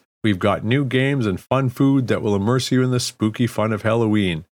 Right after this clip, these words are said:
When your family comes to Chuck E. Cheese Bootacular, the fun you have together playing games, watching the shows, and eating the spooky treats will make lifelong memories. To celebrate the spookiest time of year, several flavors of Chobani Flip yogurt four-packs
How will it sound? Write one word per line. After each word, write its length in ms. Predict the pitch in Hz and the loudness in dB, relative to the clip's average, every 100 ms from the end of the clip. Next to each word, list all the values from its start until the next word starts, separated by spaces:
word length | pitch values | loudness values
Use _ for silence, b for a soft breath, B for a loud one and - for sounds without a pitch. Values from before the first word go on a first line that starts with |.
| _ | _
When 120 | - | -6
your 80 | 90 | -4
family 380 | - 98 95 92 | -2 -4 -2 -4
comes 260 | 131 180 | -2 -2
to 100 | 147 | -2
Chuck 280 | 110 110 98 | -2 -2 0
E. 80 | 98 | -4
Cheese 280 | - 98 90 | -2 -2 -2
Bootacular, 760 | 95 90 127 135 - 98 95 - _ _ - | -4 -4 -2 -2 -2 -2 -2 -6 _ _ -8
the 60 | |
fun 280 | 113 156 160 | -4 -2 0
you 100 | 151 | 2
have 340 | 127 139 131 - | 2 2 -2 -8
together 320 | - 143 139 | -4 0 2
playing 380 | 131 - 135 135 | 0 0 0 0
games, 420 | 123 131 139 127 - | 2 0 0 -4 -8
watching 360 | 85 107 127 131 | -4 -2 0 0
the 120 | 123 | 0
shows, 480 | - 131 131 131 104 | 0 2 2 2 0
and 120 | 87 | 0
eating 280 | 110 117 120 | 0 0 0
the 100 | 113 | -2
spooky 320 | - 123 127 | -2 0 0
treats 400 | - 135 117 - | 0 0 0 -2
will 80 | 95 | -2
make 240 | 101 104 | 0 -2
lifelong 580 | 82 87 90 - 101 95 | -4 -4 -4 -2 -2 0
memories. 540 | 101 113 95 87 - - _ | 0 0 -2 -2 -8 -16 _
To 80 | - | -6
celebrate 500 | - 110 104 101 101 | 0 2 2 2 0
the 80 | 101 | -2
spookiest 500 | - 117 110 113 104 | 0 0 2 0 0
time 240 | 113 120 | 0 2
of 160 | 113 101 | 0 2
year, 240 | 127 131 | 2 2
several 460 | 127 - 117 131 127 | -2 -2 0 0 0
flavors 520 | - 123 135 131 120 | 0 2 2 2 2
of 140 | 139 | 0
Chobani 580 | 123 120 98 95 117 117 | -2 -4 -2 -2 0 0
Flip 360 | - - 113 - | -2 -2 -2 0
yogurt 400 | 98 120 127 123 | 2 2 0 -2
four-packs 640 | 139 131 - 92 92 - | -2 -2 -2 -4 -4 -8